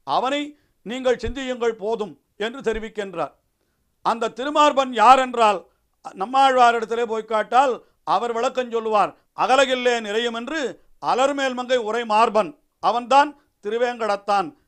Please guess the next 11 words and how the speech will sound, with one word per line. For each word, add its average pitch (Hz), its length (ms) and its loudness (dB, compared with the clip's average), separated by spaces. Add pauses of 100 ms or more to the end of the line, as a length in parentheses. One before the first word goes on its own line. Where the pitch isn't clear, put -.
(120)
என்று 226 220 -6
நம்மாழ்வார் 220 640 -2
காட்டியிருக்கிறார். 208 800 -2 (260)
ஆகினாலே, 233 600 4 (380)
இவர் 220 240 -2
திருமார்பன் 277 680 2
என்று 247 300 -2 (420)
அந்த 220 220 0 (440)
திருச்சித்திரக்கூட்டத்து 240 840 -6
எம்பெருமானை 233 580 -4
சொன்னாலும், 220 560 2